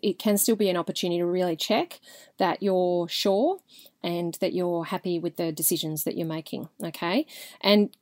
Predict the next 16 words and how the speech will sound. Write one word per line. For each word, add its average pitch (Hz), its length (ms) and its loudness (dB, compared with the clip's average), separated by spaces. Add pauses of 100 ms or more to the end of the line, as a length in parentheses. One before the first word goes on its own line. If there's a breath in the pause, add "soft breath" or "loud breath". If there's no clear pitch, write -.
you 214 200 4
know, 190 80 6
this 214 180 4
ability 196 360 6
to 170 140 2
assess 262 360 6
the 277 100 4
design 247 500 6
and 214 120 4
to 220 60 -2
give 220 200 0
feedback 196 640 0
in 175 300 -2
moving 190 340 2
it - 160 -4
forward, 180 460 0